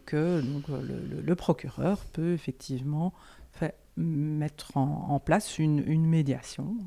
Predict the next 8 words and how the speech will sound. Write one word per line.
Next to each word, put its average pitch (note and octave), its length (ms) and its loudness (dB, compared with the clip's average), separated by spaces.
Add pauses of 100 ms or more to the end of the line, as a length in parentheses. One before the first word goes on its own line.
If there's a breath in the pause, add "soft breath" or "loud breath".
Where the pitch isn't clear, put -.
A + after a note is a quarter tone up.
(360)
Et C#3 160 -4
alors, D3 260 -8 (240)
euh, - 180 -8
la D#3 120 0
médiation, D3+ 600 0
elle F3 100 2
peut D3 220 -4
être E3 420 0